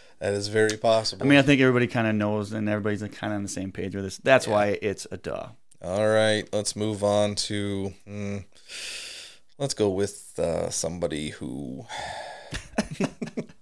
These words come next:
Speaker 1: I am tired of hyping up, but
Speaker 2: Yeah.
Speaker 1: I'm still excited about it.
Speaker 2: I'm
Speaker 1: Why
Speaker 2: excited.
Speaker 1: is this?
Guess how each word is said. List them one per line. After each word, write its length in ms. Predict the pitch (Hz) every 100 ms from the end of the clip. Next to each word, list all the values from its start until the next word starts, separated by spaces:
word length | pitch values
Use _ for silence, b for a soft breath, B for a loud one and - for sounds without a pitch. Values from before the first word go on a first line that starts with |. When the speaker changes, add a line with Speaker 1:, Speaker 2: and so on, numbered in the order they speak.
| B B B B B B
Speaker 1:
I 140 | 127 147
am 160 | 143
tired 440 | 139 127 127 127 127
of 140 | 120
hyping 420 | 135 123 127 117
up, 180 | 113 139
but 100 | 147
Speaker 2:
Yeah. 300 | 160 160 330
Speaker 1:
I'm 40 | 226
still 180 | 392 262
excited 560 | 190 - 185 226 202 117
about 280 | 104 101
it. 40 | 95
Speaker 2:
I'm 140 | 156 180
Speaker 1:
Why 160 | 196
Speaker 2:
excited. 300 | 226 160 180
Speaker 1:
is 120 | 185 160
this? 400 | 120 101 -